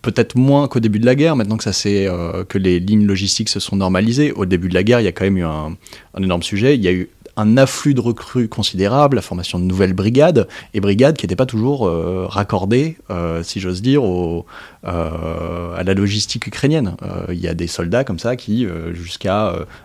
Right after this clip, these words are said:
mai, euh, ont dépendu, euh, de, euh, d'une aide plus ou moins importante de la part de volontaires. Ça, c'est ce que me rapportaient des volontaires à Zaporizhia, par exemple.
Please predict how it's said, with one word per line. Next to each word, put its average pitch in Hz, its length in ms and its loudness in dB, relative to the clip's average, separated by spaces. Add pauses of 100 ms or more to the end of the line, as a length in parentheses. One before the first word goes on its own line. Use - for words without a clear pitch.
(120)
mai, 98 460 0 (480)
euh, 87 220 -2
ont 107 160 2
dépendu, 104 880 0
euh, 87 600 -6
de, 92 220 -6
euh, 82 880 -2
d'une 98 360 0
aide 120 180 4
plus 107 240 -2
ou 107 60 2
moins 107 180 4
importante 127 640 -2
de 85 160 0
la 80 120 0
part 110 140 -2
de 95 80 -2
volontaires. 101 420 -4
Ça, 95 140 -6
c'est - 60 -8
ce - 60 -14
que 92 100 -4
me 80 40 -4
rapportaient 85 320 -4
des 104 80 0
volontaires 82 340 -4
à 95 80 -2
Zaporizhia, 90 440 -8
par 90 140 -12
exemple. 87 280 -16